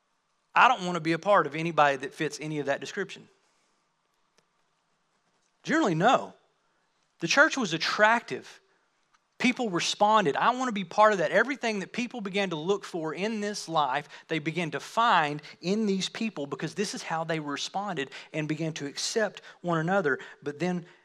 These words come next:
he addresses the problem that we have today, and I'll have this on the screen for you. He says, "The problem isn't that God has stopped being in the business of changing the world by changing lives. The problem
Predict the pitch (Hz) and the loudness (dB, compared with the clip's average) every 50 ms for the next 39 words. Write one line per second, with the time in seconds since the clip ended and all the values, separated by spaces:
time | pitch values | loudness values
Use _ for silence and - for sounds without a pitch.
0 | _ _ - 160 151 123 - 165 196 214 214 - 240 190 - 185 - - - 175 | _ _ -4 -4 -2 -2 0 0 0 0 0 -4 -8 -10 -12 -12 -12 -4 -2 0
1 | 160 147 139 135 131 127 135 131 127 123 117 143 135 127 127 - - 117 117 120 | 0 0 0 -4 -8 -10 -12 -14 -14 -12 -6 -4 -2 -2 -4 -6 -10 -8 -4 -4
2 | 117 110 113 113 - _ _ _ - 120 117 123 143 143 131 147 147 131 123 135 | -4 -4 -6 -10 -16 _ _ _ -16 -12 -8 -6 -6 -4 -4 -4 -6 -6 -6 -8
3 | 131 - 135 127 123 117 - - 139 131 123 120 - 120 117 117 113 110 - _ | -8 -8 -8 -10 -10 -10 -10 -10 -8 -8 -10 -10 -10 -10 -10 -10 -10 -12 -16 _
4 | _ _ _ _ _ _ _ _ _ _ _ _ _ _ _ _ _ _ _ _ | _ _ _ _ _ _ _ _ _ _ _ _ _ _ _ _ _ _ _ _
5 | _ _ _ - - - _ _ _ _ _ _ _ _ _ _ - 165 160 - | _ _ _ -20 -20 -20 _ _ _ _ _ _ _ _ _ _ -4 -4 -2 0
6 | - 170 131 - 151 147 - - 208 214 220 226 247 247 208 160 180 185 - 185 | 0 0 0 0 -4 -6 0 4 6 6 8 6 6 2 2 2 0 0 0 -2
7 | 160 131 135 143 135 135 147 156 170 170 160 151 139 - - - - 165 165 165 | -6 -8 -10 -10 -4 0 2 4 4 4 2 0 -2 -6 -4 -4 -2 -2 -2 -4
8 | 165 151 131 151 160 160 160 156 143 131 127 113 113 135 151 143 147 139 120 - | -6 -8 -6 -4 -4 -2 -4 -4 -6 -6 -8 -6 -2 -2 -2 -2 -2 -6 -8 -10
9 | 131 120 - - 160 156 165 170 170 190 185 180 165 139 135 139 131 127 127 123 | -10 -10 -8 -8 -6 -6 -6 -6 -6 -6 -6 -6 -8 -4 -2 -2 0 0 -2 -4
10 | 120 113 113 - - 135 123 117 120 123 120 120 127 131 131 117 107 104 107 - | -6 -8 -8 -10 -10 -10 -10 -10 -12 -12 -8 -4 -2 -2 -2 -2 -6 -10 -14 -18
11 | - - _ _ - - - - - _ _ _ - - - - 185 214 254 269 | -20 -20 _ _ -20 -20 -20 -20 -20 _ _ _ -16 -12 -8 -2 2 4 6 6
12 | 185 131 127 120 120 131 | 6 4 0 -4 -6 -8